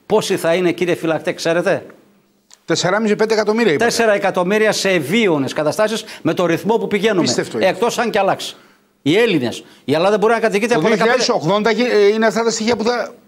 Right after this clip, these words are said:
Speaker 2: δηλαδή,
Speaker 1: Το δύο χιλιάδες πενήντα.
Speaker 2: Το πενήντα.
Speaker 1: Και δίνουνε, και δίνουν μια δεκαετία επιπλέον για να είμαστε στο όριο των τεσσάρων εκατομμυρίων Ελλήνων που θα ζουν στην Ελλάδα,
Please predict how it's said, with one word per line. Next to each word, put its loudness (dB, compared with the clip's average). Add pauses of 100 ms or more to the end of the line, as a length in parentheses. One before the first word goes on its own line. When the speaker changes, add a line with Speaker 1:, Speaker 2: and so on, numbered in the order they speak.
Speaker 2:
δηλαδή, 2
Speaker 1:
Το -2
δύο 0
χιλιάδες -2
πενήντα. 0
Speaker 2:
Το -2
πενήντα. 0
Speaker 1:
Και -2
δίνουνε, 2
και -4
δίνουν 0
μια 2
δεκαετία 0
επιπλέον 0
για 0
να 0
είμαστε 0 (180)
στο 0
όριο 4
των 0
τεσσάρων 0
εκατομμυρίων 0
Ελλήνων 0 (240)
που -4
θα 2
ζουν 0
στην -2
Ελλάδα, 2